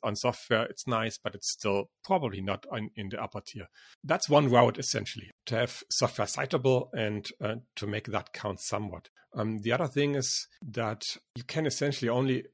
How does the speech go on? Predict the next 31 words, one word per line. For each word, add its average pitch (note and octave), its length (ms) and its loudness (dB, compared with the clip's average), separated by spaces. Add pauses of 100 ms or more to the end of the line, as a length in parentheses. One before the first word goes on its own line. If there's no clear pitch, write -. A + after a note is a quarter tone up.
(180)
emphasize C3 540 -2
again A#2+ 500 2
and G#2+ 160 -4
again G#2+ 520 0
how A2+ 260 0
important A#2 800 -2
your B2 500 2
contribution C3 680 -4
to C#3 140 -6
software A#2 480 0
was G2 500 -2
to A#2+ 160 -4
whatever G2+ 500 2 (340)
field A2+ 260 2
of - 140 -6
research B2 400 -2
you F#2 120 0
are - 180 -2
in, G#2 320 -2 (240)
to - 140 -2
make A2+ 180 4
sure B2 360 4
that A#2 240 0
you G#2+ 80 2
have G#2 460 -4 (100)
people C3+ 300 0
standing C3 680 4
up A#2+ 220 2
and A2 140 2
saying, A2+ 320 2
"Okay, A#2 400 0